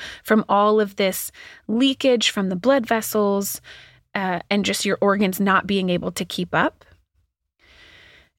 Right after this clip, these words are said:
And again, that usually happens by about day sixteen.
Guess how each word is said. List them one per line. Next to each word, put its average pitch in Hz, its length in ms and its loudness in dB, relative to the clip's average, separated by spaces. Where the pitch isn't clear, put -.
And 208 140 2
again, 190 280 2
that 185 160 -2
usually 208 340 2
happens 185 400 0
by 202 120 -4
about 185 420 2
day 196 140 -4
sixteen. - 800 -8